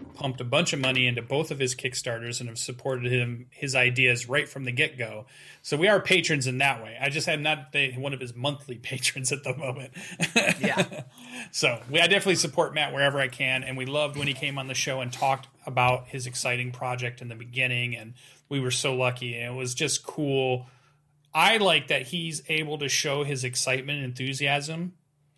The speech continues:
Speaker 1: to people. He's able to say why he's excited about
Speaker 2: Mm-hmm.
Speaker 1: it. If you ask him, you know, about the Dune board game, he's gonna get lit up and excited, and he's gonna tell you all the reasons why it's super cool. Or he's gonna talk about Star Wars. He's gonna tell you why things are super cool or what he thinks about those things.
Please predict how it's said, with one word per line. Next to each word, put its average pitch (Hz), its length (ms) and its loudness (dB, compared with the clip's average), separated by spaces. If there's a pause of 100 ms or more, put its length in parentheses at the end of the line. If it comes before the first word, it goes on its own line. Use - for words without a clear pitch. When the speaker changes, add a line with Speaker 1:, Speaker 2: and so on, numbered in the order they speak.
(840)
Speaker 1:
to 160 580 0 (200)
people. 131 400 0
He's 143 200 -2
able 160 240 2
to 135 80 -2
say 143 300 4
why 135 340 4
he's 131 220 -4
excited 113 380 -6
about 139 200 -4
Speaker 2:
Mm-hmm. 156 220 -2
Speaker 1:
it. 135 140 -12
If 135 140 0
you 170 140 6
ask 180 240 4
him, 151 160 4
you 147 100 6
know, 143 140 4
about 139 260 2
the 135 80 -4
Dune 143 400 -2
board 135 320 -2
game, 117 300 -4
he's 143 220 -2
gonna 143 200 2
get 135 340 -2
lit 147 280 4
up 147 200 4
and 131 80 -2
excited, 139 580 4
and 127 80 -2
he's 135 120 -2
gonna 131 120 -6
tell 147 140 -4
you 127 100 -2
all 139 120 0
the 143 80 -4
reasons 135 300 -2
why 131 140 -2
it's 123 120 -6
super 139 300 -10
cool. 131 280 -8
Or 110 200 -14 (300)
he's 165 220 0
gonna 156 120 2
talk 147 220 2
about 143 200 2
Star 139 380 4
Wars. 120 260 -4
He's 127 60 -2
gonna 127 100 -4
tell 135 160 -2
you 131 140 0
why 131 260 4
things 127 360 -4
are 120 80 -6
super 131 320 -4
cool 135 260 -8
or 120 80 -4
what 127 140 -4
he 127 120 -8
thinks 127 300 -6
about 113 180 -12
those 117 140 -12
things. 123 160 -10